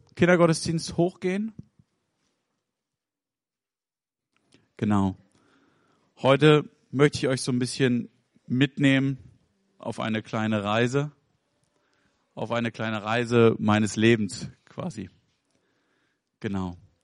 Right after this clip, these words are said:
Ich möchte euch so ein bisschen erzählen, wo komme ich überhaupt her, was habe ich vorher gemacht, bevor ich hierher kam, was habe ich vor zehn Jahren gemacht, wie habe ich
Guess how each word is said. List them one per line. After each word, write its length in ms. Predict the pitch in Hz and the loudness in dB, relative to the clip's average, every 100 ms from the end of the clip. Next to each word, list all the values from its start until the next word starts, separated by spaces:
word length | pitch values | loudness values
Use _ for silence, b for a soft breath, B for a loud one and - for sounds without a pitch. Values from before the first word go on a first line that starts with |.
| _ _ | _ _
Ich 40 | - | -2
möchte 200 | 131 139 | 0 2
euch 80 | 120 | 0
so 80 | |
ein 100 | 131 | 0
bisschen 240 | 131 - 147 | 0 0 0
erzählen, 640 | 127 - 135 135 135 139 - _ _ _ _ _ _ _ _ _ _ _ _ _ _ _ | -2 -2 0 2 2 -2 -8 _ _ _ _ _ _ _ _ _ _ _ _ _ _ _
wo 80 | - | -6
komme 220 | 113 117 | 2 4
ich 100 | 110 | 4
überhaupt 640 | 117 107 104 - 104 - - | 0 -2 -2 -4 -6 -2 2
her, 340 | 123 139 135 | 4 4 0
was 160 | 113 - | -6 -6
habe 160 | 92 | -4
ich 80 | 92 | -2
vorher 320 | - 127 135 | 0 2 2
gemacht, 560 | 127 123 123 120 - - b b b b b | 0 0 0 -2 -10 -18 b b b b b
bevor 380 | - 113 - 143 | -12 -6 0 0
ich 80 | 131 | 0
hierher 320 | 139 127 123 | -2 -2 -2
kam, 320 | - 123 117 | -6 -6 -2
was 140 | 101 - | -2 0
habe 140 | 110 | 0
ich 80 | 110 | 0
vor 140 | - | -2
zehn 300 | 101 120 113 | 0 2 2
Jahren 320 | 107 113 135 135 | 2 0 2 2
gemacht, 480 | 127 127 120 - b b b b b b b _ | 4 2 0 -10 b b b b b b b _
wie 180 | 117 113 | 0 2
habe 280 | 113 110 | 2 0
ich 260 | 107 - - | -2 -4 -14